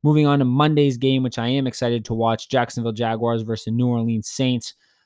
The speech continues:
Uh, the line hasn't moved a ton, plus three to plus four. Saints obviously favored here,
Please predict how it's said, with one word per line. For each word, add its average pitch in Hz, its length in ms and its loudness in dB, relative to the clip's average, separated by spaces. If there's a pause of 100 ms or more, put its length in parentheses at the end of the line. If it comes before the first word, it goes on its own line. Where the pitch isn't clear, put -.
(120)
Uh, 113 260 2
the 110 100 -2
line 135 280 2
hasn't 127 320 0
moved 120 200 0
a 110 60 -2
ton, 123 420 -2
plus 123 280 -4
three 123 240 0
to 113 100 2
plus - 300 -4
four. 120 280 -2
Saints 110 380 -4
obviously 101 340 -6
favored 135 440 0
here, 120 280 2